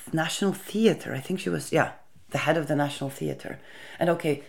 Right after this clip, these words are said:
the president before had been the first non-political president,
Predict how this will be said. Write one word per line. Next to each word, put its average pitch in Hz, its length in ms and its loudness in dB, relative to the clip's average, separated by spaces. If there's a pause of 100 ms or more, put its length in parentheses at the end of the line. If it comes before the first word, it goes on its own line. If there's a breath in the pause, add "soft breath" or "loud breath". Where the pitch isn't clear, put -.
the 156 80 -4
president 196 540 2
before 202 400 2
had 208 240 -2
been 185 180 4
the 165 80 -2
first 190 460 -2
non-political 165 840 0
president, - 580 -4